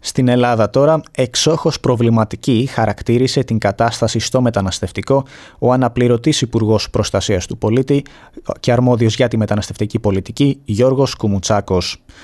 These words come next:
Ο κύριος Κουμουτσάκος, ο οποίος θα βρεθεί στην Τουρκία σήμερα για διαβουλεύσεις επί του ζητήματος, είπε σε συνέντευξή του στον τηλεοπτικό σταθμό Action twenty-four πως το μεταναστευτικό πρόβλημα οφείλεται στους χειρισμούς της προηγούμενης κυβέρνησης,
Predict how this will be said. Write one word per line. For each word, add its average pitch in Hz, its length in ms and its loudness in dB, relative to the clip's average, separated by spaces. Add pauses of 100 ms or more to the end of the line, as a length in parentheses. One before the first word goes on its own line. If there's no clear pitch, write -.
(200)
Ο - 80 -12
κύριος 90 280 -4
Κουμουτσάκος, 113 680 0
ο 110 40 2
οποίος 113 400 0
θα - 240 -2
βρεθεί 113 300 -2
στην 110 280 -2
Τουρκία 101 420 0
σήμερα 98 440 -2
για 107 160 -2
διαβουλεύσεις 101 720 -2
επί - 200 -8
του - 100 -8
ζητήματος, 127 640 -2 (440)
είπε 139 280 0
σε - 140 -4
συνέντευξή 104 640 -2
του 131 160 0
στον 107 360 -2
τηλεοπτικό 98 520 -2
σταθμό 95 520 -2
Action 92 420 -4
twenty-four 101 420 0 (500)
πως 120 180 -2
το 135 80 0
μεταναστευτικό 120 760 -2
πρόβλημα 131 540 2
οφείλεται 131 540 0
στους - 240 -4
χειρισμούς 117 560 -2
της - 180 -4
προηγούμενης 117 540 0
κυβέρνησης, 104 720 0